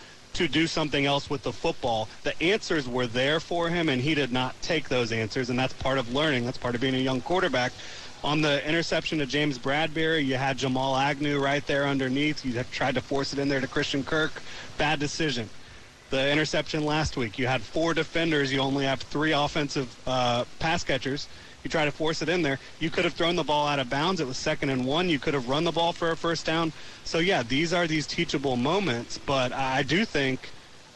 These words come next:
there's no question about it. This Jaguars offense knows how to move the ball, and they've got the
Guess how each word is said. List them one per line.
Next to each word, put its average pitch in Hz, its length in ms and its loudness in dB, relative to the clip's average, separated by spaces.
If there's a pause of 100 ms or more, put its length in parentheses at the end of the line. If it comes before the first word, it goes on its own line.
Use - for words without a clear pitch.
(340)
there's 156 200 2
no 202 140 2
question 180 360 -2
about 151 260 0
it. 127 60 0
This 127 140 -2
Jaguars 147 520 0
offense 127 380 -2
knows 139 200 0
how 151 120 2
to 117 80 0
move 131 280 -2
the 120 100 -2
ball, 117 340 0
and 107 100 -6
they've 107 120 -4
got 139 220 0
the 127 120 0